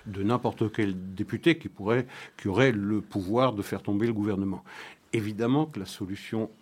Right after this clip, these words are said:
est, euh, celle préconisée ou celle pensée par le président de l'État,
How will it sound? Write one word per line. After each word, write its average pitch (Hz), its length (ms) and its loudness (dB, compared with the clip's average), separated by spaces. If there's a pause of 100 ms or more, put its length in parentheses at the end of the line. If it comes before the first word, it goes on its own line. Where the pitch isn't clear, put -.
(120)
est, 120 480 2
euh, 98 100 -10
celle 101 320 -6
préconisée 101 800 0
ou 98 180 -2
celle 95 280 -6
pensée - 340 -10
par 85 240 -10
le 87 360 -6
président 92 400 -4
de 92 80 -4
l'État, 104 380 0